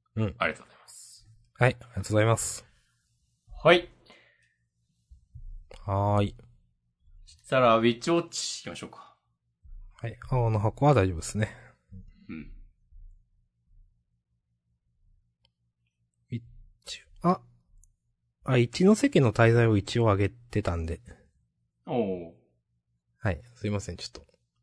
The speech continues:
Speaker 2: いきますか。
Speaker 1: あれにだ-、書いてなかったけど。はい。
Speaker 2: あー、書いてなかったから俺は悪くない。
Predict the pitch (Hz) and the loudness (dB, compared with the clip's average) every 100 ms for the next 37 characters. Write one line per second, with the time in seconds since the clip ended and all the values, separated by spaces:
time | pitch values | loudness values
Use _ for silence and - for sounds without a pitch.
0 | _ _ _ _ 143 98 90 - 110 113 | _ _ _ _ -8 -6 -8 -6 0 2
1 | 117 107 117 - - 120 104 98 92 - | 2 2 0 0 -6 -4 -2 -4 -6 -10
2 | - - - - _ _ 147 120 - - | -16 -16 -16 -20 _ _ -2 -2 -4 -20
3 | _ - 120 104 101 - - 151 147 139 | _ -4 0 0 0 -6 0 2 4 2
4 | 135 87 87 87 85 78 - | -2 -8 -8 -6 -8 -10 -18